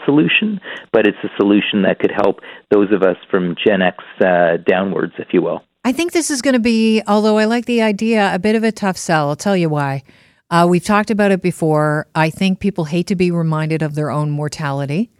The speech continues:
Speaker 2: and the fact that they're gonna get old. So investing in your future is not something that people relish doing. And right now, we have an affordability crisis. People are finding it hard to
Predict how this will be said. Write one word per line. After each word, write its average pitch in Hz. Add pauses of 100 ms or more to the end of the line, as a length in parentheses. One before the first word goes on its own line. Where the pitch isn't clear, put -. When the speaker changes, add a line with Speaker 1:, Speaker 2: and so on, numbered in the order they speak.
(360)
Speaker 2:
and 165
the 160
fact 151
that 151
they're 156
gonna 151
get 147
old. 147
So 165
investing 175
in 165
your 156
future 165
is 143
not 156
something 156
that 151
people 151
relish 147
doing. 202
And 170
right 185
now, 196 (500)
we 202
have 226
an 220
affordability 220
crisis. -
People 220
are 269
finding 220
it 208
hard 202
to 214